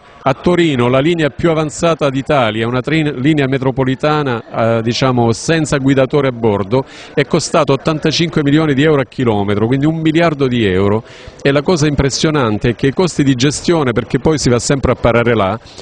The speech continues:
li paga la collettività, compreso i calabresi.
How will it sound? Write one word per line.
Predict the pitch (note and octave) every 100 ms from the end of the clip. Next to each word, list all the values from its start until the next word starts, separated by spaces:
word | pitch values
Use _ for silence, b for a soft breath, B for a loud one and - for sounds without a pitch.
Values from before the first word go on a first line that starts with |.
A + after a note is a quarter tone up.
| B
li | C#3+ D#3
paga | D#3+ D#3+ D3+
la |
collettività, | C3+ C#3+ C#3 C3 C#3+ C3 C3 C3 G2+
compreso | C#3+ C#3+ E3 F3+ C#3+ D3 - B B
i | D3
calabresi. | D#3+ C#3+ A#2+ A2+ G2+ F#2 - G#2+